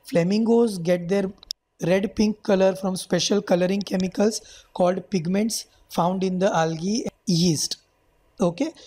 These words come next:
तो algae और यीस्ट में ये चीज़ हमें देखने को मिल-, मिलती है। ओके, and this is some extra stuff related to your, uh, Lonar Lake। You can just go through it once for your extra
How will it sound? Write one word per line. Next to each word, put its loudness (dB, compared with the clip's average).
तो 2
algae 0
और 2
यीस्ट -2
में 2
ये 2
चीज़ 0
हमें 2
देखने -2
को -2
मिल-, 2
मिलती 0
है। -2
ओके, -2
and -2
this -2
is 0
some -2
extra -2
stuff -2
related 0
to -2
your, 2
uh, 2
Lonar 2
Lake। -2
You -8
can -4
just -2
go 0
through 0
it -8
once 0
for 0
your -2
extra -4